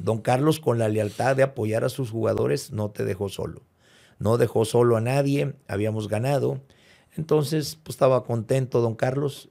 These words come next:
De hecho, cuando ganábamos, te ayudaba con todo. Y cuando perdías, te decía, "¿Se lo merece?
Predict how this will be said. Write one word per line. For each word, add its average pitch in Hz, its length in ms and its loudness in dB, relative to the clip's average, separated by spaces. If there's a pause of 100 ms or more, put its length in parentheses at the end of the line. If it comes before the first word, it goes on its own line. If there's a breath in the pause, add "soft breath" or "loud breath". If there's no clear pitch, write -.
De 110 140 0
hecho, 156 260 0
cuando 117 240 4
ganábamos, 127 560 -2
te 117 80 2
ayudaba 110 480 -2
con 95 160 -6
todo. - 320 -12 (840 soft breath)
Y - 60 -16
cuando 117 380 0
perdías, 127 400 4
te 127 100 2
decía, 113 480 0
"¿Se - 160 0
lo 110 80 4
merece? 131 320 -2